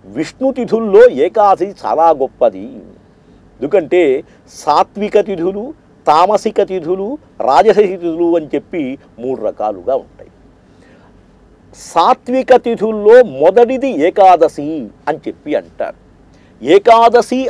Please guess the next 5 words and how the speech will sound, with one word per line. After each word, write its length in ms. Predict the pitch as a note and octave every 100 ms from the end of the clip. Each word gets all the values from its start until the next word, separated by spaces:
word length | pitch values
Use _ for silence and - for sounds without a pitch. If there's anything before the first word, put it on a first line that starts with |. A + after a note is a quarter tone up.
| F3
అంటే 220 | F#3+ A3+
అసలు 280 | G#3 - D#3
ఏమిటండి? 640 | D#3+ F#3+ F3 D3+ E3 F4+ - _ _ _ _ _ _ _ _ _ _ _ _ _ _ _ _ _ _ _ _ _ _ _ D#3+
పంచ 360 | A3+ G3 B3
జ్ఞానేంద్రియాలు, 1300 | F#3 E3 F#3 G#3 A3+ A#3 G#3 G3+ F#3+ F3 D#3 B2+